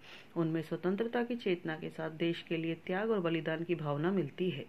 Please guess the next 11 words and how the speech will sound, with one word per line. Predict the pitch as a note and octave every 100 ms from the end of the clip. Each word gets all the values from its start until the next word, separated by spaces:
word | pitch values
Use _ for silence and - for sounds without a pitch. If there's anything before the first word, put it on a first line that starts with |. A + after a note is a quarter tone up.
| -
इसलिए | - D#3+ E3+
उन्हें | D3+ D#3 D3+ E3+
एक | E3+
भारतीय | C#3+ D3 D3+ - A#3
आत्मा | F3+ - F3+
कहा | F3+ D3
जाता | F3 C#3+ - C3
है। | B2+ B2 - - - - - - -
अब | E3
हम | G3 A3
देखेंगे | F#3+ F3+ F3 F#3 G#3+